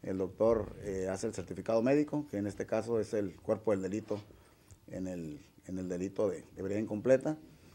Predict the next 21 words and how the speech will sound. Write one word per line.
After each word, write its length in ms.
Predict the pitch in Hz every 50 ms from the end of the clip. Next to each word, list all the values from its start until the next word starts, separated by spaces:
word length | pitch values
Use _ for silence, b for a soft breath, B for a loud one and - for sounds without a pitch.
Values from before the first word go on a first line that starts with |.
| B B -
Se 100 | 117 98
presenta 240 | 101 110 107 120
ante 140 | 123 110 107
la 80 | 101 92
gente 160 | 113 - 117
del 60 | 113
Ministerio 300 | 113 104 107 131 135 139
Público 380 | - 160 165 170 180 175 - 123
y 80 | 113
el 80 | 107 98
procedimiento 560 | - 101 - 101 101 98 107 110 - - 110 107 - - - - - - -
que 140 | - 104 98
continúa. 360 | - - 98 - 127 131 131 131 - - - _ _ - - - - - - - - - - - - - b b b b b b - -
Les 100 | - 98
quiero 140 | 127 135
recordar 480 | 135 135 - 113 113 117 127 139 139 143
que 360 | 147 147 139 123 107 104 - - - -
cuando 300 | - - 104 104 104 101
las 140 | 101 104 98
personas, 600 | - - 107 95 110 123 135 143 143 139 143 - - B B B B B B B B B B - -
eh, 640 | - 101 101 101 98 98 98 95 92 92 92 92